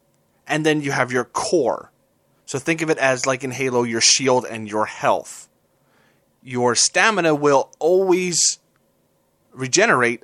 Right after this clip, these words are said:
as long as you still have a core. And to upkeep this core for both you and your horse, you know, you need this stuff about forty-five tins of beans down Arthur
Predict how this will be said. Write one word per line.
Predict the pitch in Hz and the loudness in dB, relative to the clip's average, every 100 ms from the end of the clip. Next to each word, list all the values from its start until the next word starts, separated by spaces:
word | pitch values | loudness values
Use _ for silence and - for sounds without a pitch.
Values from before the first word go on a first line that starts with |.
| - | -2
as | 143 135 | 0 0
long | 139 151 170 160 | 0 2 2 0
as | 147 139 | 0 -2
you | 139 | -2
still | - 135 117 | -2 -2 -2
have | 117 107 | -2 -2
a | 113 | -4
core. | - - - 113 50 - _ _ _ _ _ _ _ _ _ | -6 -4 -2 -2 -4 -12 _ _ _ _ _ _ _ _ _
And | 123 123 117 | -6 -6 -6
to | - 131 - | -4 -4 0
upkeep | 175 190 - 196 160 | 0 0 -6 -8 -4
this | 160 151 | -2 -2
core | - - 151 139 | -2 -2 2 2
for | 135 131 | 0 -4
both | 120 123 117 | -2 -2 -4
you | 127 147 170 175 165 | -8 -4 -2 -2 0
and | 139 151 | -2 0
your | 139 127 | 0 -2
horse, | - 175 143 - - - - - | 2 2 2 0 -8 -20 -20 -10
you | 151 | -2
know, | 139 | -2
you | 135 147 | -2 -4
need | 151 131 | -4 -4
this | 127 - - | -4 -2 -2
stuff | - - 139 - | -2 2 0 0
about | 135 127 120 | 2 2 0
forty-five | - 143 127 139 127 113 | -2 -2 0 0 0 0
tins | - 135 120 | -4 -4 -6
of | 113 | -8
beans | 131 156 180 175 | -2 -2 0 -2
down | - 127 117 | -4 -2 -2
Arthur | - 151 190 269 285 | 2 2 2 -4 -6